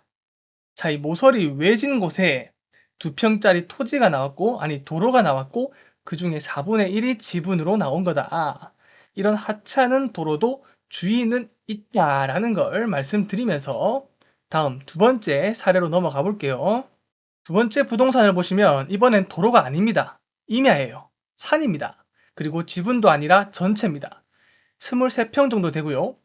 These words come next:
아파트로 따지면 방 세 개도 충분히 들어갈 수 있는 사이즈입니다. 이 임야는 현재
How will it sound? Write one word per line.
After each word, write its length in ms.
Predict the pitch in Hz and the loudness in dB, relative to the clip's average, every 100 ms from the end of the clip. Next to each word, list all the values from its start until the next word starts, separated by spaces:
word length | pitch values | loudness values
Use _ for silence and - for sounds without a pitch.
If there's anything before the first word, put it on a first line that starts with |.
| _ _ | _ _
아파트로 640 | 196 - 285 285 285 247 - | -12 4 4 6 0 0 4
따지면 500 | 220 214 202 202 202 | 2 4 2 2 0
방 280 | 185 240 | 0 0
세 240 | 262 - 220 | -2 -6 -2
개도 520 | 262 202 208 131 143 | -2 0 0 -2 -6
충분히 480 | - 262 214 180 175 | -8 -6 -4 -4 -6
들어갈 340 | 151 156 208 | -4 0 0
수 140 | 226 180 | 0 -6
있는 180 | 165 | -4
사이즈입니다. 720 | 208 - 202 214 147 147 - _ _ _ _ _ _ | -4 -4 -4 -4 -8 -10 -16 _ _ _ _ _ _
이 180 | 240 247 | -6 0
임야는 280 | 233 233 254 | 2 2 2
현재 500 | 226 180 135 208 | -2 -2 -2 -4